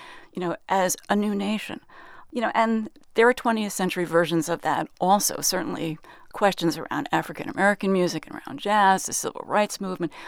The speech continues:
Those are also questions about democracy. But when we talk about digital technologies democratizing culture,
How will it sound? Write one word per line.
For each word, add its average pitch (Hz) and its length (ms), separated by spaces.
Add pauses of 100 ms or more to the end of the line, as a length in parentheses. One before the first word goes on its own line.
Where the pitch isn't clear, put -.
Those 294 200
are 277 100
also 226 340
questions 156 500
about 151 300
democracy. - 640 (400)
But 185 140
when 202 120
we 233 100
talk 285 280
about 151 420 (500)
digital 208 380
technologies 190 840
democratizing 165 1000
culture, - 460